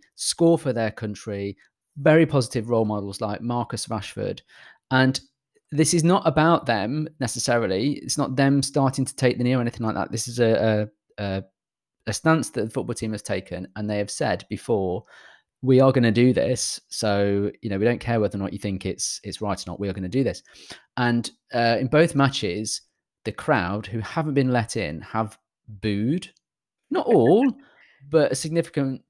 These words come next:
Speaker 1: part have booed. And yes, it's maddening, but it's also really confusing.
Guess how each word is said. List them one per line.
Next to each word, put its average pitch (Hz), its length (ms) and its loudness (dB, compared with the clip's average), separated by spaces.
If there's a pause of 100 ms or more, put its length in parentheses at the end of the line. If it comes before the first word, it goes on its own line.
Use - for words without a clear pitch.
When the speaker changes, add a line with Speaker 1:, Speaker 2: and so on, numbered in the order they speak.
Speaker 1:
part 101 400 -4
have 113 240 -4 (100)
booed. 90 400 -4
And 123 240 -2 (720)
yes, 180 300 2
it's 120 120 -2
maddening, 127 460 0
but 151 120 0
it's 151 120 -4
also 185 400 2
really 123 340 2
confusing. 107 800 -2